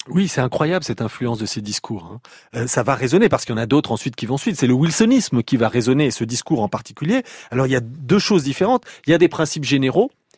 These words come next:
et il y a leur application à un certain nombre de cas concrets. On va pas rentrer dans le détail des points concrets, ils sont trop nombreux,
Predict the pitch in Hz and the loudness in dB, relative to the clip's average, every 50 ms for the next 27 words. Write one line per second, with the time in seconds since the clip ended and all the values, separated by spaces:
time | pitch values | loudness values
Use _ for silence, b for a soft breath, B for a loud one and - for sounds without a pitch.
0 | _ - - 156 160 175 170 160 165 147 - - 139 - 143 127 - - 240 190 | _ 0 2 4 6 6 6 4 4 2 0 -2 -2 -2 -2 0 0 0 0 2
1 | - 143 - 143 147 151 147 139 - - 127 - - 123 110 - 110 101 95 104 | 0 0 0 0 0 0 0 0 2 0 0 0 -2 -4 -6 -6 -6 -6 -6 -4
2 | 104 - 214 196 185 180 165 - - - 160 143 117 - _ _ _ _ - 117 | 0 0 2 2 2 0 0 -2 -2 -2 0 0 -2 -4 _ _ _ _ -6 -2
3 | 117 110 113 113 107 113 98 - 113 104 101 101 - - 98 - - 104 - - | 0 0 0 0 0 -2 -2 -2 -2 -2 -4 -6 -8 -10 -10 -8 -8 -6 -4 -4
4 | 110 - - 101 92 - 113 120 143 170 190 240 | -4 -4 -6 -10 -8 -8 -6 -6 -4 -2 -2 -4